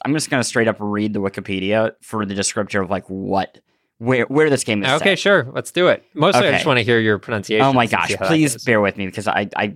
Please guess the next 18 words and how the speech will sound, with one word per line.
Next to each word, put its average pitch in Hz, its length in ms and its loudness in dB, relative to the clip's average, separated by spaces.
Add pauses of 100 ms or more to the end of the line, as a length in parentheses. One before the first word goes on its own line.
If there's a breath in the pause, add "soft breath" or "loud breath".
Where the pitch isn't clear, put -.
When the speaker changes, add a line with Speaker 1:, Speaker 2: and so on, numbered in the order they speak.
Speaker 1:
I 101 140 -6
know 98 180 -4
I'm 87 140 -4
gonna 87 140 -6
Speaker 2:
He's 302 100 -4
been 359 160 -2
studying 247 340 0
for 226 160 0
mo-, 202 280 0
Speaker 1:
woof. 180 100 -6
Speaker 2:
months 202 300 0
and 196 80 -4
months 123 260 -2
and 131 160 -14
almost 127 240 0
Speaker 1:
No. 120 140 2
Speaker 2:
a - 40 2
year. - 140 -8